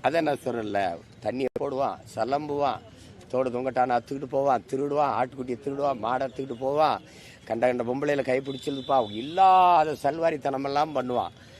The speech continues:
ஆனா ஊர்ல திருவிழாவுக்கு காப்பு கட்டிட்டோம்னு வச்சுக்கிறீங்களேன்,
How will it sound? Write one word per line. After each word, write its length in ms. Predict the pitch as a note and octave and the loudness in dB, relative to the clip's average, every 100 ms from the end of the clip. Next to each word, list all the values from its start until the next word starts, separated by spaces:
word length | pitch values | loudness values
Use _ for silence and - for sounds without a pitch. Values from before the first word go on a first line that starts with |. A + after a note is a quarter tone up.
| - | -10
ஆனா 200 | - C#3+ | 0 0
ஊர்ல 380 | C#3 D#3+ E3+ D3+ B2 | 2 0 0 -2 -2
திருவிழாவுக்கு 460 | D3 D#3 D3 C3 A#2 | -2 2 2 2 0
காப்பு 260 | C3 B2+ C3 | 2 2 0
கட்டிட்டோம்னு 420 | B2+ A#2+ B2+ B2+ | -6 -8 -6 -6
வச்சுக்கிறீங்களேன், 680 | G#2 G#2+ F#2 F2 F#2+ B2+ | -8 -8 -6 -2 -2 -2